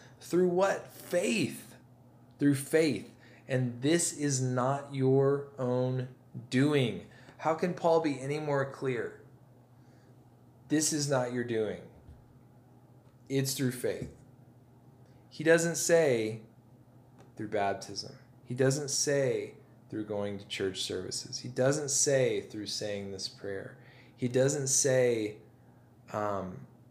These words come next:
through insert whatever religious ritual or thing that we've heard,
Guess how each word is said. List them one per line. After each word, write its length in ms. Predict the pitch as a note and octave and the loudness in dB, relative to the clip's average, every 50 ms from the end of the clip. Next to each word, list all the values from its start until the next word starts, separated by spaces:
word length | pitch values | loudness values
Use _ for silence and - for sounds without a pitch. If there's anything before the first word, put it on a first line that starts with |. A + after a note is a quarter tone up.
| - - - | -20 -20 -12
through 180 | - B2 A#2 - | -10 -8 -8 -8
insert 640 | - B2+ B2+ A#2+ C3+ C#3 C#3 C3+ - - C#3+ C3+ C3 | -8 -10 -8 -4 -2 -2 0 2 2 4 4 2 2
whatever 460 | C3+ C3 B2+ B2+ C3 D3 D#3+ E3 D#3+ | 2 2 4 4 4 4 2 2 0
religious 600 | D3 C#3+ D3 C#3 C3+ C#3 C3+ C3+ C#3 C3 C3 - | 2 2 2 4 6 4 4 4 0 -2 -4 -4
ritual 880 | A#2+ A#2+ C3+ C#3 C3 - D#3 C#3+ C#3 C#3 C#3 C#3 C#3 C#3 C#3 C#3 C3+ B2+ | -2 -2 -2 0 -2 -2 -2 0 0 2 2 2 4 4 4 4 2 0
or 100 | A2+ G2+ | -2 -6
thing 360 | - - - B2+ C3 C#3 C#3+ C#3 | -10 -10 -8 -6 -4 -2 -2 -2
that 160 | C3 A#2 G#2+ | -2 -2 -2
we've 260 | B2 B2 B2 A#2+ A#2+ | -2 -4 -4 -4 -6
heard, 580 | - - A#2+ A#2+ B2 B2 B2 B2 B2 A#2+ A#2+ | -6 -4 -2 -2 0 0 0 0 0 -2 -6